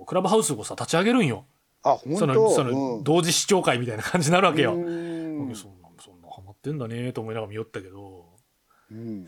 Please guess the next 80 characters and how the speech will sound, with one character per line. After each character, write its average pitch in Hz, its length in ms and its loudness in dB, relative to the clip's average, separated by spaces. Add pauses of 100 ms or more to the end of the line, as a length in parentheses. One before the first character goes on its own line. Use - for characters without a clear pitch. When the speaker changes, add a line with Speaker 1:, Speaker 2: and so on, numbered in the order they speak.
Speaker 1:
い 104 60 -20
や 82 80 -18
ー、 80 200 -16
す - 180 -10
ご 117 180 -6
い 110 80 -10
ね。 92 140 -16
そ 117 180 -10
う - 20 -10
な 107 100 -12
ん 90 40 -18
や 80 80 -20
ね、 95 80 -20
や 107 60 -20
っ - 80 -20
ぱ - 80 -20
ね。 110 220 -20 (1080)
Speaker 2:
い 95 100 -12
や 87 300 -12
ー、 85 40 -14
す - 280 -14
ご 92 280 -6
い。 - 40 -16
Speaker 1:
そ - 100 -2
れ 349 80 6
は、 311 60 4
Speaker 2:
い 196 40 2
や 107 60 0
い - 60 -4
や、 - 0 -
も - 140 -10
う、 - 160 -14
ほ-、 - 60 -10
Speaker 1:
そ-、 254 220 -6
そ - 140 -4
れ 294 60 4
は 208 80 4
何？ 175 100 2
Speaker 2:
は 160 60 4
い。 - 20 4
Speaker 1:
や 135 80 2
っ - 20 -10
ぱ 117 100 -6
り 110 80 -8
内 175 320 2
容、 208 640 6 (400)
そ 196 120 0
れ 196 80 2
と 214 80 0
も、 139 260 -2 (240)
そ - 180 -12
の、 104 440 -10 (180)
あ 110 100 -8
の 110 60 -8
人。 - 260 -14 (540)
<laughs> - 480 -12
今 160 100 -2
日 127 40 -6
ダ 131 80 -4
メ 127 80 -8
だ 117 100 -8
な。 107 200 -12 (260)
Speaker 2:
な 220 160 -6
ん - 40 -8
で、 113 120 -10 (340)
三 151 140 -2
田-、 156 180 4
三 143 100 -2
谷 147 180 2
幸 143 160 4
喜？ - 60 2
Speaker 1:
あ 165 120 6
ー、 - 20 4
三 165 80 0
田 202 100 6
の 202 100 2
幸 214 220 4
喜 247 120 0
が、 302 160 4
の、 196 400 2